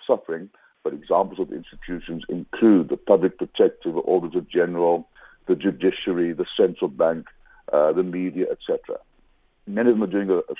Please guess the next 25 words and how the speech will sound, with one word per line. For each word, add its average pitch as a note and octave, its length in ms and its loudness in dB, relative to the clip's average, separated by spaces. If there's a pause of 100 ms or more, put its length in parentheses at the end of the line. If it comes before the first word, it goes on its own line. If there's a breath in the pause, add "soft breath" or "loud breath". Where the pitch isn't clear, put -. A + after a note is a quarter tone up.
sterling A#2+ 400 4
job, G#2 280 0 (540 soft breath)
but A#2+ 100 4
we A2 140 -4
all C3+ 300 -2
know, F2+ 420 -4 (100)
and E2+ 140 -10
the E2+ 60 -14
president F#2+ 440 -8
used F#2 220 -8
the F#2 40 -6
word F2+ 200 2
himself F2+ 420 2 (120)
two F2+ 100 -6
weeks E2+ 300 -8
ago, B1 300 -6 (420 soft breath)
the - 80 0 (120)
state G#2 260 4
capture - 420 0
has E2 120 0
to F2+ 100 -10 (120)
some G#2+ 180 6
extent, - 440 -2 (640)
uh, D2+ 200 4 (100)
eroded F2 760 0